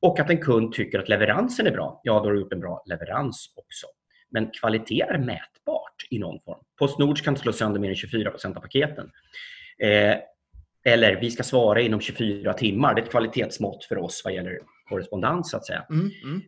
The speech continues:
Speaker 1: Men kvantitet, det är väl ingen jävel som tror att Zlatan går ut en gång i veckan. Vi fattar att han inte går ut med en hockeyklubba. Det är hans kvalitet. Han gör rätt övningar, men han gör inte det en gång om året eller en gång i veckan.
Speaker 2: Nej.
Speaker 1: Att kvantiteten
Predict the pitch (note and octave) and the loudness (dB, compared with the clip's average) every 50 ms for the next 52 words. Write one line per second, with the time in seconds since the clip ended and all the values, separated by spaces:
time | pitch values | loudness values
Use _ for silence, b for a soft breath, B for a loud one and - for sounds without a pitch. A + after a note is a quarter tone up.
0 | _ B2 D3+ G3 G#3 - - - - E3 D#3 E3+ A3 B3 C#4+ D4+ C#4+ C#4 - - | _ 4 4 4 4 2 -2 -4 -4 -2 0 2 2 4 6 4 4 4 2 0
1 | A3+ A#3+ - G2+ F2 - - D3 F3 A3+ B3+ C#4+ C#4 G3+ D#3+ E3 G3+ A#3 F#3+ B2 | -2 -2 -2 -4 -4 -2 0 2 2 2 2 4 4 4 4 4 4 4 4 4
2 | A#2+ A2 F#3+ G3 - - - B2 A#2+ A2+ G#2+ A2 C3 - - C3+ C3+ C3+ - - | 2 0 -2 -2 -4 -4 -4 -2 0 0 0 0 -4 0 2 2 2 2 0 -6
3 | - - - D#3+ D#3+ F3 A3 C#4+ D4+ - - G3+ G3+ G3 G3 E3+ B2+ G#2 G#2+ A2 | -12 -6 0 2 2 2 2 0 -2 -2 0 0 2 2 2 4 4 4 4 2
4 | A2 - - _ _ _ _ - _ _ _ - C3 A#2 A#2+ A#2+ A#2 B2+ C3+ C#3+ | 0 -6 -14 _ _ _ _ -20 _ _ _ -2 0 0 0 0 2 4 4 2
5 | C#3+ D3+ A#3 C4 - - - - - F#4+ F4 - - - - - _ _ _ _ | 4 4 2 2 2 -2 -10 -6 -4 -4 -4 -4 -6 -12 -16 -18 _ _ _ _
6 | _ _ _ D#3 G3+ B3+ B3+ - - B3+ A#3+ B3 - - F#3+ G#3+ A3 A3 A3+ A3 | _ _ _ 0 2 2 2 2 4 2 2 2 2 2 4 4 4 4 2 2
7 | - - B2+ B2 G#2+ - G2+ G2+ A2 E3+ F3 - - - - - - A3 A3+ C#3 | 2 4 4 2 4 2 0 0 2 2 0 0 -2 -8 -2 4 6 6 6 6
8 | - F#2 - - F#3+ E3+ B2 - - - A2+ G#2+ G#2+ - - C3+ G#2 G#2+ A2+ C#3 | 2 0 2 2 4 4 2 2 2 2 2 2 2 0 -2 0 0 2 4 4
9 | D3 D#3 G3+ A#3 A#3 - - - - D3 G#2+ F#2 E2+ F2+ F#2+ G2 G2+ A2+ C3 D#3+ | 4 4 4 2 2 -2 -4 2 4 4 4 4 2 -4 -8 -8 -6 -4 -2 2
10 | F#3 G3+ G#3 G#3 G#3+ A3+ B3 - F#3 F3+ E3+ E3 D#3+ C3+ B2+ A#2 C3 C#3 B2+ B2 | 2 2 2 2 2 0 0 0 0 2 2 2 2 2 2 0 2 2 2 2
11 | - - - - - - C#3+ D3+ C#3 C#3 B2+ A#2+ C3 C#3 F#3+ - - _ _ - | 0 0 -2 -2 -2 0 0 2 2 2 2 0 0 -2 -2 -6 -8 _ _ -8
12 | E4 - - - - - B B B D3 D3+ B B B B B - F3 F3 - | -8 -8 -8 -12 -20 -20 B B B -4 -4 B B B B B -4 -4 -4 -6
13 | - _ _ _ _ _ _ _ - - - A#3 A#3 A#3 A#3 A#3 B3+ B3 B3 - | -14 _ _ _ _ _ _ _ -6 0 2 2 2 2 0 -2 -4 -4 -4 -2
14 | - - C#4 B3+ E3 A#2 A2 G#2+ A2 | 2 2 4 6 6 4 4 2 0